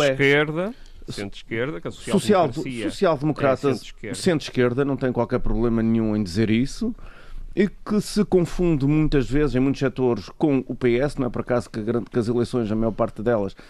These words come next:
Speaker 1: se decidem nessa, precisamente nessa área. E o P S D acreditou e continua a acreditar e vai-se acantonando à direita,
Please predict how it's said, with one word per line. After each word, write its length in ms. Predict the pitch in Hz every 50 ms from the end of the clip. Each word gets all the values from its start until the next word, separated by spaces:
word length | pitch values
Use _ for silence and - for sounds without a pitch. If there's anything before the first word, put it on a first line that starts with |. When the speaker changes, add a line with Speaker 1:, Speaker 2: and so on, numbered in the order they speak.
| - -
Speaker 1:
se 180 | - - -
decidem 500 | - - - - - 165 143 110 113 98 90 - - - - - -
nessa, 460 | - 151 160 156 143 117 - 143 120
precisamente 560 | - - - 139 143 143 131 127 117 - -
nessa 320 | 113 120 117 110 - 131 123
área. 460 | 117 117 117 117 123 135 160 220 - - - - - - - - - - - -
E 80 | 233 247
o 40 |
P 100 | - -
S 180 | 240 214 - -
D 100 | 202 208
acreditou 580 | 220 - - 226 196 196 214 - - 214 208 220
e 60 | 220
continua 540 | - - 214 208 - 208 196 202 196 196 196
a 20 |
acreditar 640 | 185 - 190 180 170 202 170 - 196 180 160 143 139
e 60 | 139
vai-se 320 | 135 135 175 185 156 - -
acantonando 1120 | 160 - - - 233 226 208 - - 180 180 180 175 170 156 139 127 117 92 101 98 - - -
à 140 | - 131 123
direita, 680 | 113 101 110 113 110 101 98 98 - - 175 214 277